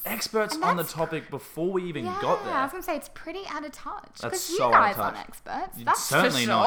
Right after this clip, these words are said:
Speaker 2: sure.
Speaker 1: You guys are dumb as hell.
Speaker 2: <laughs> Yeah.
Speaker 1: You're listening to this podcast.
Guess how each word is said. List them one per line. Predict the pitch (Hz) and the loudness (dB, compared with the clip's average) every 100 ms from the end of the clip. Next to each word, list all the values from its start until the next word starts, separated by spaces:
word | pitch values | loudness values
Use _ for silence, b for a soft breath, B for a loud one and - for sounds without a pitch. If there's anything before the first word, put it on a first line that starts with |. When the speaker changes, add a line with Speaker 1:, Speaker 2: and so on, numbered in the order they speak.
| - | 4
Speaker 2:
sure. | 175 | 4
Speaker 1:
You | 131 | 2
guys | 107 | 2
are | 90 | -4
dumb | 120 113 | 0 0
as | 117 | -2
hell. | - 147 165 127 98 - | -2 2 4 2 0 -6
Speaker 2:
<laughs> | |
Yeah. | 359 415 440 415 254 117 | -4 0 2 2 0 -2
Speaker 1:
You're | 117 | -6
listening | 123 123 | -6 -6
to | 113 | -8
this | 104 | -8
podcast. | - 156 165 113 90 - | 0 0 2 2 2 0